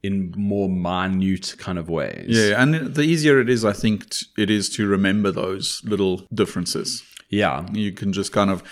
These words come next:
Speaker 2: instead of remembering the rules for this eighteen X X, you remember the differences for this eighteen X X kind of thing.
Speaker 1: Yeah, 'cause I think level one of eighteen X X is just kind of running a good company.
Speaker 2: Yeah,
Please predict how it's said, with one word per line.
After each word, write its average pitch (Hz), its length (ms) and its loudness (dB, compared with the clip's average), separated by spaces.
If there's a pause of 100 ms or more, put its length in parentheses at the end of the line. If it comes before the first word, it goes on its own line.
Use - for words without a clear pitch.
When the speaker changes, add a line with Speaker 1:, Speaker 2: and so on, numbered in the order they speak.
(120)
Speaker 2:
instead 135 300 4
of 117 100 6
remembering 110 580 4
the 104 80 2
rules 120 380 6
for 104 140 0
this 104 220 0
eighteen 101 280 2
X 98 200 -2
X, 98 240 -2
you 98 100 -2
remember 95 320 -2
the 92 80 -6
differences 90 840 -6
for - 140 -10
this 87 220 -6
eighteen 92 280 -8
X - 180 -10
X - 180 -10
kind - 180 -12
of - 60 -18
thing. - 280 -14
Speaker 1:
Yeah, 170 160 8
'cause 147 120 2
I 190 60 8
think 190 160 4
level 127 320 6
one 117 200 6
of 98 80 0
eighteen 98 280 -2
X 92 160 -6
X 95 180 -6
is 95 80 -6
just 104 180 -6
kind 95 160 -6
of 82 80 -8
running 90 300 -4
a 85 80 -8
good 85 180 -8
company. - 580 -10
Speaker 2:
Yeah, 90 240 0